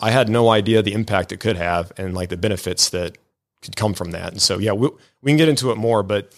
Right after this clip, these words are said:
I mean, just, I'm glad we finally got something worked out 'cause it's, you, you've been a huge asset to Wall Control over the years, um, and continue to, uh,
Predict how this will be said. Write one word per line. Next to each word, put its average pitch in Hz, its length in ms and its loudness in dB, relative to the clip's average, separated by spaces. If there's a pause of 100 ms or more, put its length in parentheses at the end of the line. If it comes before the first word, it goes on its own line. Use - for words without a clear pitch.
I 110 60 -4
mean, 110 160 -2
just, 127 340 2 (380)
I'm 127 100 0
glad 143 220 6
we 147 100 2
finally 135 300 2
got 117 200 2
something 117 240 -2
worked 110 280 -2
out 104 240 4
'cause 107 220 0
it's, - 300 -4
you, 117 200 -12 (500)
you've 120 140 -4
been 110 140 4
a - 20 -2
huge 120 340 0
asset 107 360 0
to 101 100 -8
Wall 104 160 2
Control 104 360 -2
over 104 140 -2
the 101 80 -2
years, 101 540 2
um, 101 160 -2
and 101 100 -4
continue 95 380 -6
to, 92 360 -8
uh, 92 220 -8